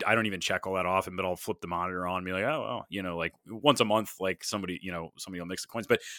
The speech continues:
you know, remember, I'm also getting something out of it too. Even if I'm only making four hundred sats or five hundred sats or something like that,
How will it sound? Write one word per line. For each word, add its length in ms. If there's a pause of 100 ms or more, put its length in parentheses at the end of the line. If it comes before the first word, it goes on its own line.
you 140
know, 80
remember, 420
I'm 140
also 260
getting 380
something 320
out 100
of 60
it 120
too. 240
Even 200
if 100
I'm 140
only 320
making 320
four 260
hundred 240
sats 460
or 60
five 240
hundred 200
sats 360
or 40
something 240
like 160
that, 220